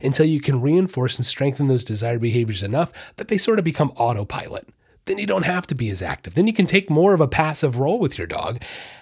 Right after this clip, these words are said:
and then it's awesome. But I get that, I get that question a lot of, like, "When can I just let down? When can I just let my dog, you know, be," it's like, "Well, dude, your, your dog is,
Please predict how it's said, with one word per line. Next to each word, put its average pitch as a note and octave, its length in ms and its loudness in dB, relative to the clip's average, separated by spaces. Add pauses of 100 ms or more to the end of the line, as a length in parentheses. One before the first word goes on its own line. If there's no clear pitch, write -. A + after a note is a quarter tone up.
(240)
and F#3 140 0
then G3 100 2
it's F#3 120 0
awesome. A3 520 -2 (960)
But - 240 2 (200)
I E3+ 120 4
get G3 300 2
that, C#3 240 0
I D3+ 80 2
get G#3+ 200 2
that C#3+ 160 -4
question G3 380 0
a A#2 60 -2
lot F#3+ 240 0
of, B2+ 100 0
like, B2 240 -2 (920)
"When C3 640 2
can F3+ 180 4
I D#3+ 120 4
just C#3+ 260 0
let B2+ 180 0
down? D#3 240 4
When D#3 200 4
can F3+ 140 2
I E3 80 6
just D3 180 0
let C#3+ 140 2
my C#3 140 4
dog, C#3 380 4
you C#3 80 4
know, B2+ 100 2
be," C3 120 0
it's A#2+ 420 -8
like, G#2+ 160 -8
"Well, F#2 140 -10
dude, C#3 260 0
your, G#2 140 -8 (160)
your G#2+ 120 -6
dog B2+ 400 0
is, G2+ 200 0